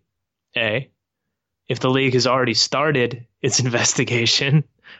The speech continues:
then why are they saying, why are we just hearing about it? Um, if they have, like, a potential outcome in mind. Anyway, that, that raised my antenna.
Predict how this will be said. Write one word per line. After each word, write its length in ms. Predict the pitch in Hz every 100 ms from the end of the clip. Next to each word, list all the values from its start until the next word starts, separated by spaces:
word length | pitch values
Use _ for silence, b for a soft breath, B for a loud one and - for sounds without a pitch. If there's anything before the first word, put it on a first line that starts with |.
| -
then 120 | 123
why 180 | 120 131
are 100 | 131
they 100 | 120
saying, 720 | - 139 139 127 117 120 131
why 180 | 135 123
are 60 | 127
we 100 | 127
just 260 | 127 123
hearing 360 | - 131 131 117
about 300 | 110 113 110
it? 220 | 131 165 _ b b b -
Um, 280 | 113 107 113
if 120 | 113
they 140 | 117
have, 260 | 113 117 117
like, 240 | 113 107
a 300 | 110 110 110 110
potential 420 | - - 110 113
outcome 360 | 110 110 - 113
in 60 |
mind. 240 | 107 123 120
Anyway, 320 | 175 151 107
that, 280 | 110 143 -
that 160 | 156 139
raised 260 | 135 127
my 180 | 113 113
antenna. 520 | 110 107 117 117 120